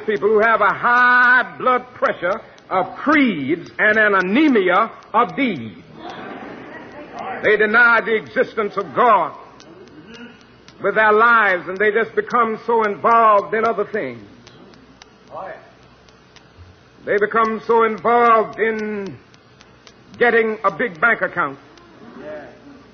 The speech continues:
They become so involved in getting a beautiful house, which we all should have. They become so involved in getting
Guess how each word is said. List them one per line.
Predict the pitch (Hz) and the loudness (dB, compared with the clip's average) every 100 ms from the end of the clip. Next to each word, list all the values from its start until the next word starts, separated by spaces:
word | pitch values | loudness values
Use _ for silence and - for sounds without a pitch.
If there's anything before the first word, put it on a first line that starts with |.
| 139 156 160 156 - | -20 -18 -18 -18 -6
They | - 202 | -2 0
become | 208 233 226 - | 0 0 -2 -2
so | 240 240 | 0 2
involved | 233 196 202 247 240 233 214 - | 0 -2 2 4 6 4 2 -4
in | 226 226 220 220 196 135 _ _ _ _ _ - - | -6 -6 -8 -10 -12 -14 _ _ _ _ _ -20 -2
getting | 247 233 233 220 214 180 - - - | 0 2 0 -2 -6 -8 -16 -20 -8
a | 185 123 | -8 -4
beautiful | 247 233 226 226 | -4 -2 -2 -2
house, | 185 240 220 - | 0 2 2 0
which | 220 - | -6 -6
we | 226 | 0
all | 240 240 233 220 | 4 4 4 0
should | 214 214 | -4 -6
have. | 185 160 143 147 - - - - - - - - - - | -2 -2 -4 -10 -20 -20 -20 -20 -20 -20 -20 -20 -20 -10
They | - | -2
become | 208 - 240 226 - | -2 2 0 0 0
so | 240 | 0
involved | 233 196 247 247 240 220 | 0 0 2 4 2 2
in | 220 170 | -2 -2
getting | 247 233 | 0 0